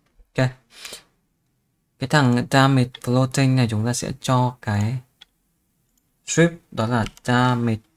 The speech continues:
à, floating. Đó. Trỏ đến cái text. Chọn cái, um,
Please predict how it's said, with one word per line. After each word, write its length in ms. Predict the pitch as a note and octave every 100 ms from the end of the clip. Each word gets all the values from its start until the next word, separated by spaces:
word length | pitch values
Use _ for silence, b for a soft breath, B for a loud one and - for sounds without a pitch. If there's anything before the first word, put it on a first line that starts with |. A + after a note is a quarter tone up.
| _ _ _ _ _ _
à, 220 | - A2 G#2
floating. 520 | A#2+ A#2+ B2+ - B2+ - _ _ _ _ _ _ _ _ _
Đó. 220 | A#2 G#2 - _ _ _ _ _ _ _ _ _ _ -
Trỏ 280 | C#3 G#2 -
đến 240 | G#2+ A2+
cái 120 | A#2 A2
text. 300 | D3 D#3 _ - - _ _ _ _ _ _ _ _ _ _ _ -
Chọn 320 | C3+ - - -
cái, 460 | A2 G2 G2 G#2+
um, 440 | A#2+ C3 C3+ C3+